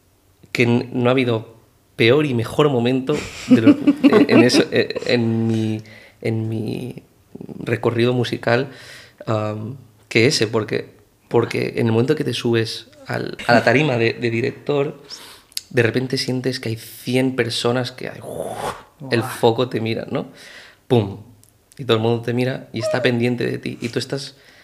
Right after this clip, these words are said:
Speaker 1: moviendo a cien músicos que cuando has entrado en el estudio, tú has visto todos los pósters de todas las películas que se han grabado ahí, Harry Potter, Indiana Jones, El Juego de Tronos, y sabes que allá ha estado John Williams dirigiendo esa misma gente, ¿no?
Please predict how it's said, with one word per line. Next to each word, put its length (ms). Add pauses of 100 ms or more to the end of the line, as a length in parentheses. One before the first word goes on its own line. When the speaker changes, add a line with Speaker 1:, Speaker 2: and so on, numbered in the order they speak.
(240)
Speaker 1:
moviendo 380
a 60
cien 320
músicos 580
que 160
cuando 320
has 140
entrado 260
en 80
el 0
estudio, 500 (460)
tú 80
has 80
visto 280
todos 420
los 160
pósters 880
de 160
todas 260
las 80
películas 340
que 80
se 80
han 60
grabado 220
ahí, 160 (120)
Harry 200
Potter, 520
Indiana 400
Jones, 460
El 140
Juego 220
de 40
Tronos, 320 (400)
y 80
sabes 300
que 60
allá 80
ha 20
estado 260
John 220
Williams 340
dirigiendo 480
esa 160
misma 280
gente, 320
¿no? 120